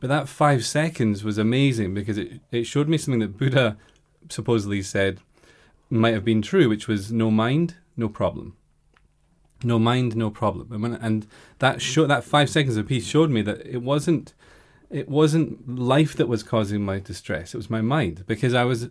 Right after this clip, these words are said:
I was not very happy with all the things I thought I wanted, and I, here I was without this stuff, and I wasn't happy either. So that made me want to go back and, and dive in. And the, the, the next time I repeated that course, they, they turned to me, and, and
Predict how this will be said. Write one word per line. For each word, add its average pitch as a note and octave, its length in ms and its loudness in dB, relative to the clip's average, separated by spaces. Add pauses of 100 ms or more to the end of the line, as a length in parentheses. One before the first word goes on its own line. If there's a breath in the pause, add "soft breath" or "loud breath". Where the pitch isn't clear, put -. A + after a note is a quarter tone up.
I A#2+ 60 0
was B2 440 -2
not C3+ 240 2
very C3+ 200 4
happy A2+ 400 2
with C3+ 260 2
all G2+ 220 4
the G2 100 -4
things G#2 320 -4
I F#2+ 60 -2
thought F#2 200 -4
I G2+ 40 -8
wanted, G2+ 420 -2 (400 soft breath)
and C3 140 -2
I, C3 120 2
here C#3 220 2
I C#3 40 4
was C3 460 0
without C3+ 300 2
this A#2+ 140 -2
stuff, G#2+ 360 -2
and C#3 80 -2
I C3+ 60 0
wasn't C3 280 -2
happy C3 540 -2
either. C#3 360 -4
So A2 360 0 (1300 soft breath)
that C#3+ 180 -2
made D3+ 140 6
me C#3 140 4
want C3 160 2
to A#2 40 2
go A#2+ 100 0
back A#2+ 320 0
and, A2+ 280 2
and A2 160 0
dive A2+ 240 0
in. A#2+ 160 2
And G#2+ 120 -2
the, G#2+ 160 -2
the, B2 180 -6
the B2+ 140 -6
next D3 200 -2
time E3 160 2
I D3+ 40 4
repeated B2 320 0
that G#2 180 -4
course, B2 480 2
they, A2 220 0
they A2+ 180 -2
turned C3+ 280 0
to B2+ 80 -2
me, G#2 140 0
and, G#2 240 -6
and A#2 220 -8